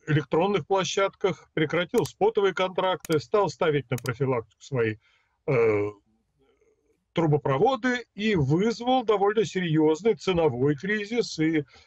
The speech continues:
ну, некоторый даже дефицит в снабжении в Европе. Тогда стало понятно, что на этом Москва не остановится, и с началом войны, э,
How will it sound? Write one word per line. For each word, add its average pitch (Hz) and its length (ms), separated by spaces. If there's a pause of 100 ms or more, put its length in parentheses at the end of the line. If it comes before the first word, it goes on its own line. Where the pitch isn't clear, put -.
(200)
ну, 156 480 (180)
некоторый 156 560
даже 147 240
дефицит 147 520
в - 80
снабжении 160 760
в 170 100
Европе. 170 600 (500)
Тогда 160 300
стало 220 280
понятно, 214 440
что 156 180
на 170 220
этом 151 200
Москва 147 440
не 120 80
остановится, 120 840 (160)
и 175 360
с - 300 (640)
началом 151 540
войны, 127 760
э, 139 480